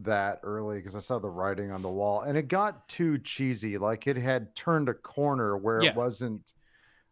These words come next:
Speaker 1: what it, it wasn't what it was.
Speaker 2: Hang on,
Speaker 1: And
Speaker 2: Tracy, I
Speaker 1: so
Speaker 2: t-, I take umbrage with that. What about Danger Danger <laughs> releasing Naughty Naughty followed by, uh, Bang Bang is cheesy to you?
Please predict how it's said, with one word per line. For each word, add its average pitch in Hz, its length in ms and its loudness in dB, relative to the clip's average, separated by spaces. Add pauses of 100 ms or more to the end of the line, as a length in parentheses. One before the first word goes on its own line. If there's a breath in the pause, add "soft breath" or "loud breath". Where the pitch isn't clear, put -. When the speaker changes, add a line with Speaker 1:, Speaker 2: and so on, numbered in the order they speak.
(120)
Speaker 1:
what 120 180 4
it, 107 240 0
it 135 60 -2
wasn't 131 400 0
what 117 200 2
it 110 140 -2
was. 92 540 -2
Speaker 2:
Hang 240 200 6
on, 185 120 8
Speaker 1:
And 123 80 4
Speaker 2:
Tracy, 135 320 2
I 165 80 6
Speaker 1:
so 175 60 0
Speaker 2:
t-, 208 100 -2
I 170 120 0
take 190 220 -2
umbrage 175 320 2
with 117 140 -2
that. 113 240 -2
What 170 400 6
about 160 560 6
Danger 160 340 4
Danger 151 420 2
<laughs> 135 140 0
releasing 151 540 0
Naughty 139 260 2
Naughty 139 380 4
followed 139 480 0
by, 120 360 4
uh, 113 200 0
Bang 127 420 2
Bang 117 560 2 (320 loud breath)
is 139 160 0
cheesy 147 440 0
to - 160 -6
you? 92 220 -6